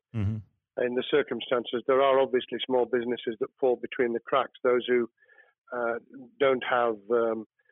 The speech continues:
Speaker 2: defined premises, can't benefit from the business rate waiver, uh, have not really been able to demonstrate that they can, uh, adhere to the P A Y E for furloughing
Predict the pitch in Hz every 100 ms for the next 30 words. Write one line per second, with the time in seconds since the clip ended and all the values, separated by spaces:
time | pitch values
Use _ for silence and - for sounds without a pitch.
0 | _ _ - - 131 - 131 120 - -
1 | 135 123 135 120 - 123 110 120 113 123
2 | - 123 117 117 117 117 113 _ _ _
3 | - 123 117 120 - 123 113 - 127 127
4 | 120 127 120 - _ _ _ _ - 117
5 | 113 117 - 117 127 120 - 123 139 120
6 | 113 123 120 120 110 117 - - 120 117
7 | 110 _ - 123 120 - - 120 117 127
8 | - 120 113 127 113 - _ _ _ _
9 | _ _ 120 123 123 - _ - - 120
10 | 110 143 135 131 120 - - 127 123 120
11 | 123 123 127 127 - - 117 110 - 127
12 | 120 117 117